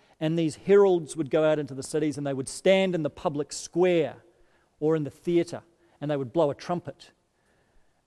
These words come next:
and they would call out the people. Can you hear this, where this language is coming from? They would call out the people and they'd come out of their homes, out of their workplaces,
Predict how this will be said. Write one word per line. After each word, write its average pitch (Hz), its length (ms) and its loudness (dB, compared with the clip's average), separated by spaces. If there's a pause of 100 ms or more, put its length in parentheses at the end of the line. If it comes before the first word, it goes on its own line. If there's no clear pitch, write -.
and 165 160 4
they 170 100 6
would 147 240 -4
call 190 500 6
out 143 420 -8 (440)
the 156 80 -4
people. - 280 -2
Can 165 120 -2
you 160 100 -2
hear 214 240 2
this, 131 180 -4
where 156 140 -2
this 165 140 -4
language 185 320 -2
is 180 80 -10
coming 202 220 -8
from? 120 140 -14 (160)
They 165 120 4
would 160 200 2
call 214 380 8
out 180 220 6
the 190 60 -4
people 214 400 -4 (300)
and 185 140 0
they'd 196 180 6
come 240 200 4
out 233 120 6
of 220 80 4
their 214 120 6
homes, 196 540 -2 (160)
out 180 120 4
of 190 60 2
their 196 120 4
workplaces, 202 840 2